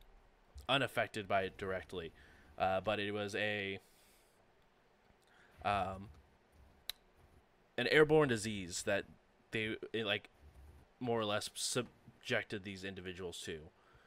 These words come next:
and there was no reaction by the,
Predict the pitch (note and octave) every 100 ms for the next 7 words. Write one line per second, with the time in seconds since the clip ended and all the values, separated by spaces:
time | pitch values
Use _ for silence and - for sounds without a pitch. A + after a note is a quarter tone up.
0 | - _ G2+ F#2+ F#2+ F#2+ F#2 F2+ F2+ -
1 | G2+ G#2+ G#2+ A2 G#2+ G2+ G2+ - G2+ F#2
2 | F2+ _ - G2 F#2 F#2+ F2+ F2+ F2 F2
3 | F2